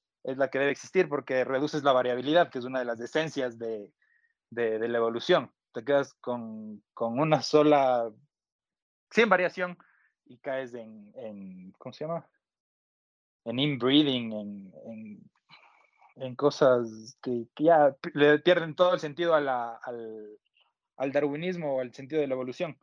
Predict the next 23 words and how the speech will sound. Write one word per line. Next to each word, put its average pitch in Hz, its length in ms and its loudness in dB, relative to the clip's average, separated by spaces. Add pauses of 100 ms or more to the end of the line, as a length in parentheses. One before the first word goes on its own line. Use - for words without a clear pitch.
(360)
O - 20 -20
sea, 139 140 -6
todo 165 200 6
va 165 100 8
desencadenando, 156 1300 -4 (100)
a 135 40 -14
mi 143 120 -10
op-, 160 380 -12
a 143 100 -8
mi 151 100 -10
opinión, 175 380 -4 (500)
eh, 117 400 -8
basado, 143 380 2 (380)
no 147 120 -8
se - 80 -6
basa 156 160 -4
en 151 80 -8
fundamentos 139 720 -8
lógicos 147 460 0
de 123 100 -4
la 117 200 2
verdadera 123 600 0
teoría 185 360 0